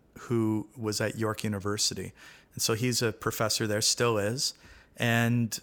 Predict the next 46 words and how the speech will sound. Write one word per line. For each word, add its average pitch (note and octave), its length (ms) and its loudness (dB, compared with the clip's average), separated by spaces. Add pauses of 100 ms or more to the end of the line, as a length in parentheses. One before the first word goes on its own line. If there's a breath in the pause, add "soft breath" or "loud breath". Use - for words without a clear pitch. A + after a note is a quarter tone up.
(160)
uh, A2 440 0 (120)
I A#2 80 -2
met A#2+ 200 0
with B2 160 -4
him, B2 380 0 (120)
and G#2+ 420 -2 (520 soft breath)
we A#2 80 0
just A2+ 180 0
hit A2+ 140 2
it G#2+ 100 2
off, G#2 420 0
and, G2 320 -4 (920 soft breath)
and, G#2+ 640 -2
uh, G#2 380 2 (420)
I A#2+ 80 -2
decided A2 560 0 (720)
to A#2+ 100 -4
go A#2+ 180 2
there. A#2 160 6
I B2 80 6
had A2 120 2
great A#2+ 260 2
marks, A2+ 320 0
so - 180 2
I G#2+ 120 0
had A2 200 -2 (520)
kinda B2 180 0
my A#2+ 100 0
pick - 440 -4 (640 loud breath)
of G#2 120 -2
where G#2+ 200 4
I A2 40 4
wanted A2 280 2
to G#2 60 -2
go, B2+ 380 0 (200)
which - 200 -8
was G#2+ 140 -2
nice. A2+ 280 0
So A#2 200 2
I A2 80 4
just A2 260 -2
decided G#2+ 380 0
to G#2+ 60 -6
go G#2+ 100 -4
to G#2 80 -4
York, F#2+ 400 -6